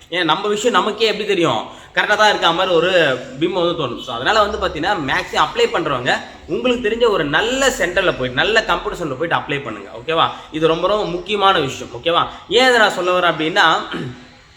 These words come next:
நம்மளே அப்ளை பண்ண, நானே ஒரு கம்ப்யூட்டர் கிராஜுவேட் சார், நானே வந்து பாத்தீங்கன்னா கம்ப்யூட்டர்ல பூந்து விளையாடுவேன், நான் ஒரு ஐ டி ச-, ஊழியர் அப்படின்னா நீங்க ஐ டில பெ-, பெஸ்ட், கம்ப்யூட்டர்ல பெஸ்ட்,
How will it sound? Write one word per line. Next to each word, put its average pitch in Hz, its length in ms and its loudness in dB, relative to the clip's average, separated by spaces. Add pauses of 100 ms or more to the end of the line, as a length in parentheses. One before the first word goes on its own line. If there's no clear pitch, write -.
(380)
நம்மளே 170 360 2
அப்ளை 220 240 2
பண்ண, 190 160 2
நானே 165 300 2
ஒரு 226 160 0
கம்ப்யூட்டர் 202 440 0
கிராஜுவேட் 170 380 2
சார், 135 160 2 (220)
நானே 165 280 2
வந்து 214 220 2
பாத்தீங்கன்னா 190 300 0
கம்ப்யூட்டர்ல 185 440 0
பூந்து 196 220 -4
விளையாடுவேன், 160 240 4
நான் 160 180 4
ஒரு 151 60 6
ஐ 202 200 2
டி 208 140 -4 (120)
ச-, 143 680 2
ஊழியர் 170 280 0
அப்படின்னா 127 300 0 (420)
நீங்க 139 180 -2
ஐ 165 140 2
டில 247 280 0
பெ-, 185 300 0
பெஸ்ட், 175 240 -4 (400)
கம்ப்யூட்டர்ல 240 480 0
பெஸ்ட், 185 240 -2